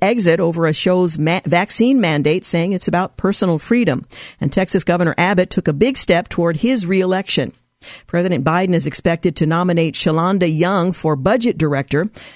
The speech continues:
The Department of Justice has asked the court to allow osha vaccine mandates.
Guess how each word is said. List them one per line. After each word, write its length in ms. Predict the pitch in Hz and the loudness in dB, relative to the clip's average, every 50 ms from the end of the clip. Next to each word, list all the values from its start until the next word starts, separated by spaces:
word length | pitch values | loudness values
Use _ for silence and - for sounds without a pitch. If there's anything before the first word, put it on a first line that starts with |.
| - _ | -14 _
The 80 | - - | -6 -4
Department 360 | - - - 180 160 - 170 | -2 0 0 0 2 2 0
of 60 | 151 | 2
Justice 460 | 131 156 165 190 - - 160 165 175 | 2 2 2 2 2 0 0 0 0
has 180 | - 156 139 - | 0 0 0 0
asked 300 | - 143 165 185 - - | 0 0 0 0 -2 -2
the 80 | - 160 | -4 -6
court 340 | - - - 233 214 208 - | -2 0 0 0 0 0 -2
to 140 | - 170 165 | -2 -2 0
allow 260 | 156 160 165 175 - - | 0 0 0 0 0 2
osha 440 | 180 202 277 247 - - 147 160 165 | 2 2 2 2 2 2 2 2 0
vaccine 520 | 165 156 160 - - - 196 185 170 170 | 0 -2 -2 0 0 0 2 2 2 2
mandates. 560 | 170 170 185 208 202 156 135 135 190 - - | 0 0 0 0 2 2 0 0 0 -2 -4